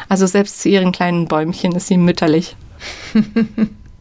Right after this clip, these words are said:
Naja, also sie war wohl eine ganze Weile herzkrank, ähm, ist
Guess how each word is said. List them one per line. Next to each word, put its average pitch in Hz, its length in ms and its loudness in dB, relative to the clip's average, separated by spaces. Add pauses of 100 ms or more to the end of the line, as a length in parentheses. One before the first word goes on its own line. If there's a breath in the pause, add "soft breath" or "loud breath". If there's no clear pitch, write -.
(1160 loud breath)
Naja, 202 400 0
also 202 220 2
sie 208 180 4
war 226 240 2
wohl 220 100 -2
eine 214 120 0
ganze 208 320 0
Weile 196 220 2
herzkrank, 240 760 0 (220)
ähm, 202 600 6 (280 loud breath)
ist - 300 -2